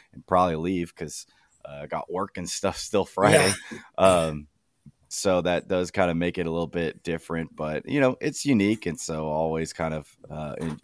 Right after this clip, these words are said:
Speaker 1: enjoy these different games, and so we'll see what the crowd's like, uh, for this matchup.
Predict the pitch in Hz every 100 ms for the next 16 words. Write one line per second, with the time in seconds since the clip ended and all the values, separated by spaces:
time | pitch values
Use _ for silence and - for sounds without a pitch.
0 | 80 82 76 80 80 78 80 - 82 -
1 | 80 60 78 80 82 90 73 78 - 80
2 | 78 80 - 90 85 - - 95 92 -
3 | 92 92 90 - _ _ _ _ _ 82
4 | 87 87 - 92 90 - 95 92 - 92